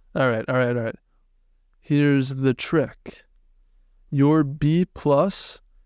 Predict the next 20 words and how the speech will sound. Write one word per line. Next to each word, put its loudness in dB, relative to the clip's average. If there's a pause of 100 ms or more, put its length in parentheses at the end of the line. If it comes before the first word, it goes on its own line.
(120)
improves 0
over 0
time, -6 (920)
especially 0
when 2
you -2
do 0
something 0
every 0
week. -4 (500)
Like 2
in 2
my 2
case, -2
I'm -2
publishing -2 (260)
a -4
podcast -2
every -2
week. 0